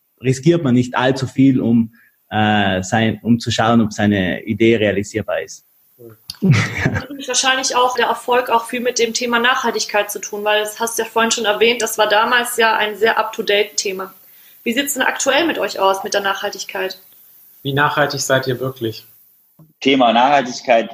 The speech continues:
Speaker 4: fängt halt beim Produkt bei uns ganz klar an. Also die Idee ist natürlich, dass wir,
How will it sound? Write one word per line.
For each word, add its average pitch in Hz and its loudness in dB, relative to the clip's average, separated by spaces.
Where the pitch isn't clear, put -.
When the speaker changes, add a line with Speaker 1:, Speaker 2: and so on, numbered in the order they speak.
Speaker 4:
fängt 117 -2
halt 101 0
beim 98 -2
Produkt 113 -6
bei 95 2
uns 95 -4
ganz 104 -2
klar 95 -2
an. 160 0
Also 92 -6
die - -8
Idee 98 4
ist 101 0
natürlich, 95 0
dass - -2
wir, 95 4